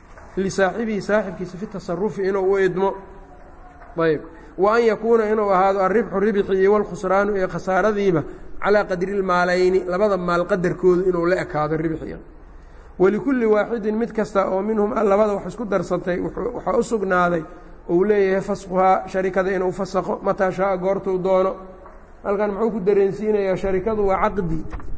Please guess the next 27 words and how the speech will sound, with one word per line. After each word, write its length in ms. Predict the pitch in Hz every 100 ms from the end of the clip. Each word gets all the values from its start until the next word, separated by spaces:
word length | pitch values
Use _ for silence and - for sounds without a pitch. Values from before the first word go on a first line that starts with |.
| - - - -
jaa'iz 380 | 143 180 165 - -
ah, 80 | - - - - - - - - - -
oo 80 | 165
jaa'izu 400 | 160 226 190 196
tarafayn 560 | 202 185 170 220 196
ah, 60 | 170
mar 140 | 226 - -
allaale 340 | 220 220 214
markii 220 | 220 214
la 120 | 196 180
doono 280 | 185 180 175
la 60 |
kala 140 | 170 165
tegi 240 | 170 160
karaa. 240 | - - - - - - - - - - - 131
Ayb. 140 | 117 - - - - - - - - - -
Wa 120 | 180
mataa 340 | 196 190 202 196
maata 340 | 196 190 202
axaduhumaa, 500 | 180 208 185 190 190 202
midkood 320 | 202 220 190
haddii 240 | 185 180 220
uu 160 | 202
dhintana 380 | 190 180 202 190
batalad, 500 | 170 190 196 202 202
waa 140 | 185 170
buraysaa. 460 | 185 170 156 156